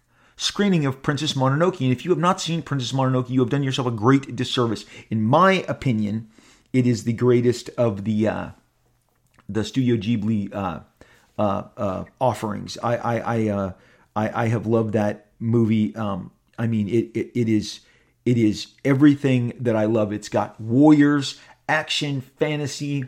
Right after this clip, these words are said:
monsters, uh, great. It's got magic. Um, it, it opens with a bang with this great scene out in this field, and they're, um, trying to take down this beast with bows and arrows on horseback. And of course,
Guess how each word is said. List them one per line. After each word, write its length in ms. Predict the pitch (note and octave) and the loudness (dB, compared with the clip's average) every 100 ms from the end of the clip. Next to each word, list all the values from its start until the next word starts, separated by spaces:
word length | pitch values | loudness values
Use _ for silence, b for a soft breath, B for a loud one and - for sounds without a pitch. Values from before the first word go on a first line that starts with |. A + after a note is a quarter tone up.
| - | -6
monsters, 960 | G#2+ C#3 C#3+ C#3 - C#3+ C#3 C3 - B B B - | 0 2 2 -2 0 2 2 0 -6 B B B -4
uh, 180 | G#2 G2 | -2 -2
great. 520 | G#2+ C3 C#3+ C3 - b b _ - A2+ - | 0 4 4 2 -6 b b _ -8 -6 -4
It's 220 | A#2+ - | -6 -2
got 200 | A#2+ A#2+ | -4 -2
magic. 720 | A2+ D3+ D3+ B2+ D3 D3 - | 0 2 2 2 2 0 -6
Um, 360 | C3+ A#2 G2+ F2+ - | -4 -2 -4 -6 -6
it, 160 | C3 C#3 | -6 -2
it 100 | C3 | 0
opens 320 | D3 C#3+ B2+ | 0 0 -2
with 80 | - | -4
a 60 | |
bang 560 | - - D#3+ E3 D#3 C3 | -8 -2 0 2 0 -2
with 140 | A#2 | -4
this 180 | A2 - | -6 -12
great 400 | - C#3+ C#3+ C3+ B B | -4 0 0 0 B B
scene 520 | - - D#3 D3+ D3 | -10 -8 -4 -2 0
out 180 | C#3 D3 | 2 0
in 120 | D3 | -2
this 180 | A#2+ A2+ | -6 -8
field, 640 | - - F3 E3 D#3+ D3 B2 | -16 -6 2 6 8 6 2
and 120 | A2 | -2
they're, 240 | G2+ F#2 B B B _ | -4 -6 B B B _
um, 240 | G#2 - - | -12 -12 -8
trying 280 | - D3+ | -4 -2
to 80 | C3+ | -2
take 280 | B2+ D3+ C3+ | -2 -2 0
down 220 | - C#3 | 0 -2
this 140 | A#2+ G#2 | -4 -8
beast 440 | G2+ D#3+ D#3 - | -4 -2 -2 -2
with 300 | A#2+ F#2+ _ | -6 -6 _
bows 240 | C#3 C#3+ | 4 4
and 140 | B2+ B2+ | 4 0
arrows 380 | D3+ D#3 D3+ C#3 | 4 4 4 2
on 120 | A2 | -2
horseback. 760 | F#2+ - E3 D#3+ - D3+ D3+ D3 | -6 -4 -2 -2 -2 0 0 -2
And 80 | G#2+ | -6
of 100 | - | -4
course, 280 | C3+ B2+ | -4 -4